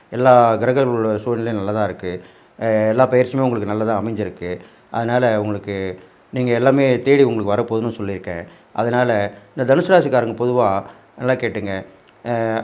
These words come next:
ஆண், அந்த ஆண், தனுசுல இது பிறந்த ஆணா இருந்தா, அஹ், பெண்ணை வந்து நம்புங்க. அஹ், அது இப்போ பெண் பிறந்திருந்தீங்கன்னா ஆணை நம்புங்க. அது மாதிரி ஒருத்தருக்கு ஒருத்தர் ஆப்போசிட் செக்ஸ், இதை வந்து நீங்க இந்த மாதிரி மாற்றம் வச்சுக்கிட்டீங்கனாக்கா,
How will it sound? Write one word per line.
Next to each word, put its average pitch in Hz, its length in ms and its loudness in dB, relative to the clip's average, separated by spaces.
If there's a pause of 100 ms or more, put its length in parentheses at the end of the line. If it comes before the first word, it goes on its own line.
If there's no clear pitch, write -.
ஆண், 143 340 2
அந்த 123 280 2
ஆண், 139 280 4
தனுசுல 151 260 0
இது 139 100 2
பிறந்த 131 200 0
ஆணா 139 160 2
இருந்தா, 151 220 2 (360)
அஹ், 123 240 4
பெண்ணை 143 300 2
வந்து 127 220 0
நம்புங்க. 98 340 -4 (400)
அஹ், 117 240 0
அது 123 140 4
இப்போ 135 300 -2
பெண் 170 260 2
பிறந்திருந்தீங்கன்னா 147 560 2
ஆணை 131 260 0
நம்புங்க. 95 400 -4 (160)
அது 135 140 -4
மாதிரி 151 220 4
ஒருத்தருக்கு 143 280 0
ஒருத்தர் 127 180 4
ஆப்போசிட் 151 380 0
செக்ஸ், - 260 -8 (380)
இதை 143 180 2
வந்து 156 180 4
நீங்க 139 200 2 (180)
இந்த 135 120 -2
மாதிரி 143 200 4
மாற்றம் 135 260 2
வச்சுக்கிட்டீங்கனாக்கா, 98 640 -6